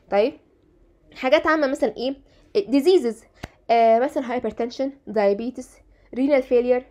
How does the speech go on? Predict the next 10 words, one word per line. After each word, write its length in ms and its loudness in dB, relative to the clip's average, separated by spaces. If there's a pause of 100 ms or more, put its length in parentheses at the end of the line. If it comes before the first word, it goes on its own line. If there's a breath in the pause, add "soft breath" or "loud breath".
سموكينج، 480 -4
ودراجز. 440 -10 (160)
نفتكر 260 -8
هايبرتنشن 520 -4
ودايابيتس 320 -6
دول 180 -8
اخوات 280 -10
دايمًا 200 -4
مع 180 -4
بعض، 220 -2